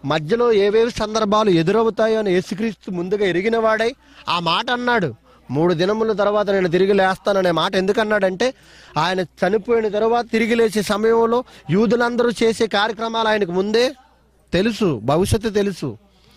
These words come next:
ఇదే విషయాన్ని దావీదు గారు రాశారు, అదే విషయాన్ని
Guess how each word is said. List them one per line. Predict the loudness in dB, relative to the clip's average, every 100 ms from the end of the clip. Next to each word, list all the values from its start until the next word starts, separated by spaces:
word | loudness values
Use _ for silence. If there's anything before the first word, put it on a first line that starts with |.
| -20 -20 -20 -20 -4 0
ఇదే | 2 4 2
విషయాన్ని | 0 -4 -2 -2 0 -2
దావీదు | 0 0 0 0
గారు | 0 2
రాశారు, | 2 0 0 0 0 -4 _ -6
అదే | -2 0 0
విషయాన్ని | 0 0 0 2 0 0 0 0